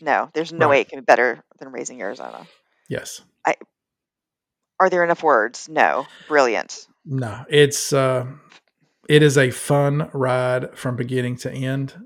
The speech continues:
Speaker 1: Mm-hmm.
Speaker 2: Uh, his, the supporting characters in that movie, e-, every single one of 'em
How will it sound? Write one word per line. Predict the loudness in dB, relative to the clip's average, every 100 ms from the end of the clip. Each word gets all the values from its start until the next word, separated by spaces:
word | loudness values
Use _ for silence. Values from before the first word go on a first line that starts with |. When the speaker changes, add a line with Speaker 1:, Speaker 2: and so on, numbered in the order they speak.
| _
Speaker 1:
Mm-hmm. | -8 -6 -6 -8 -12
Speaker 2:
Uh, |
his, | 0 4 4 0
the | -2 -2
supporting | -2 -2 0 2 0
characters | 0 0 0 -2 -2 -2 -4
in | -6 -6
that | -6
movie, | -2 -2 0 -2 -6 _ _ _ _ _ _ _ -6
e-, | -4 2
every | 4 4 2
single | 2 0 0 -4
one | -4 -4
of | -4 -4
'em | -6 -10